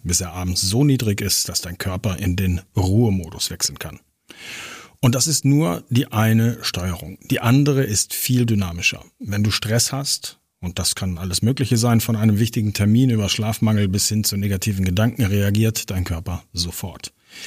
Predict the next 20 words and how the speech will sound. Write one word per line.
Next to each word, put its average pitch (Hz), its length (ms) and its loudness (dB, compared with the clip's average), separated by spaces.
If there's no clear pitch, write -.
Dein 113 140 6
Gehirn 143 360 4
gibt 127 180 0
das 123 140 2
Signal 113 600 0
und 104 160 4
deine 104 160 6
Nebennieren 113 600 4
schütten 113 260 -2
Cortisol 92 460 -2
aus. - 360 -10
Sorg 101 300 0
dafür, 143 400 0
dass 120 140 2
dein 131 120 2
Körper 156 320 0
in 139 180 4
den 127 300 2
Überlebensmodus 98 960 0
schaltet. - 520 -8